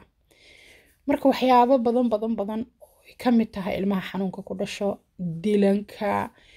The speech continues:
ectopic pregnancy waxa loo yaqaano, ama ilmaha tubooyinka ku beermo, ugxaanta daciifka, ugxaanta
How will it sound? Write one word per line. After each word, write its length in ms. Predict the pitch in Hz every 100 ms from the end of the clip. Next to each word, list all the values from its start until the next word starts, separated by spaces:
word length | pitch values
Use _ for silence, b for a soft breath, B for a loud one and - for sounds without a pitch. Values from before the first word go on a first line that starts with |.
| b b _
ectopic 460 | 214 - 226 214 214
pregnancy 420 | - 208 214 -
waxa 160 | 208 214
loo 160 | 202 208
yaqaano, 420 | 202 208 208 202
ama 140 | 196
ilmaha 320 | 175 202 196 185
tubooyinka 600 | 180 165 202 214 202 190
ku 140 | -
beermo, 680 | 185 196 190 185 196 202 202 b b b b -
ugxaanta 560 | 208 - 202 214 208
daciifka, 460 | 185 190 202 208 - 190
ugxaanta 480 | - 202 185 -